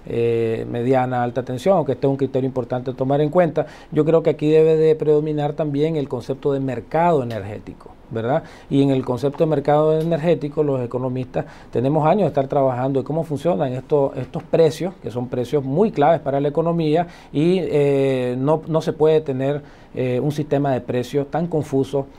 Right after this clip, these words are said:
eh, tan desigual, eh, tan discriminatorio, sino que se debería tener un sistema de precios lo más sencillo posible para que la gente lo entienda y pueda,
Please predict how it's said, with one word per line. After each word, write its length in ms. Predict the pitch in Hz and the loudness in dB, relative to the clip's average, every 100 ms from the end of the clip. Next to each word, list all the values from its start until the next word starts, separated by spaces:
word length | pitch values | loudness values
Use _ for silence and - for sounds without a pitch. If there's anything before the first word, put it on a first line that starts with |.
| - - | -20 -12
eh, 500 | - 123 120 120 117 113 | -4 0 2 2 0 0
tan 180 | 139 156 | 0 0
desigual, 640 | 156 143 123 113 120 156 - - - | 0 -2 2 2 2 -2 -10 -18 -8
eh, 360 | 120 120 113 | -4 -2 -2
tan 160 | - 156 | -2 -2
discriminatorio, 840 | 165 156 143 139 127 131 120 135 151 - | -2 -2 0 0 -2 0 2 0 -2 -8
sino 220 | - 131 131 | -6 -2 -2
que 100 | 127 | 0
se 80 | |
debería 220 | 135 131 135 | 0 0 0
tener 260 | 131 131 | -2 -4
un 60 | 123 | -4
sistema 360 | 131 131 135 | -6 -2 0
de 80 | 156 | 0
precios 460 | 156 147 135 175 175 - | 0 0 0 -2 -6 -4
lo 120 | 127 | -2
más 200 | 123 147 | -2 -2
sencillo 360 | 156 147 139 139 | -2 -2 0 0
posible 380 | - - 175 202 | 0 -2 -2 -2
para 100 | 226 | 0
que 120 | 165 | 0
la 80 | 139 | 0
gente 200 | 147 160 | 0 -2
lo 120 | 170 | -2
entienda 480 | 160 156 147 151 180 - - | 0 2 2 0 -4 -8 -6
y 200 | 156 156 | -4 -2
pueda, 500 | - 180 180 190 | 2 6 8 6